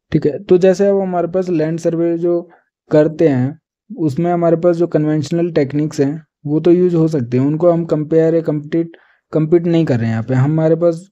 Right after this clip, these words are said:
पता है कि जीपीएस जो है वो, अ, wide range of activity के लिए यूज़फुल है हमारे पास। तो जो लैंड सर्वे करते हैं हम, अब छोटे एरिया का करते हैं, बड़े एरिया का करते हैं सर्वेइंग, but वो,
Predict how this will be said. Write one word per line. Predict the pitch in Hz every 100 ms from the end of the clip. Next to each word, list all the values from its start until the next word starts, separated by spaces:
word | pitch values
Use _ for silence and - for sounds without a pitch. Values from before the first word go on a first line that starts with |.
| _ -
पता | 143 160
है | 160
कि | 160
जीपीएस | 156 156 160
जो | 147 160
है | 160
वो, | 160 170 - _ _ _ _
अ, | 151 147 143 143 139 131 131 _ _ -
wide | 143 139 147
range | 160 160 165
of | 165 165
activity | 160 139 151 151 160 156 156
के | 156
लिए | 156
यूज़फुल | 151 151 143 156 151
है | 147
हमारे | 151 143 139
पास। | 147 202 _ - _ _ _
तो | 202 220 220 _ _ 165
जो | 185
लैंड | 170 165 185
सर्वे | 190 180 190
करते | 175 143 156
हैं | 139
हम, | 123 151 - _ _ _ 196 _ _ _ _ _ _ -
अब | 139 147
छोटे | 131 156 170 170
एरिया | 170 170
का | 170
करते | 165 160
हैं, | 156
बड़े | 151 151 156
एरिया | 156 156
का | 151
करते | 151 143 139
हैं | 143
सर्वेइंग, | 135 131 135 139 - _ _ _ _ _ -
but | 147 165 175
वो, | 180 180 180 190 180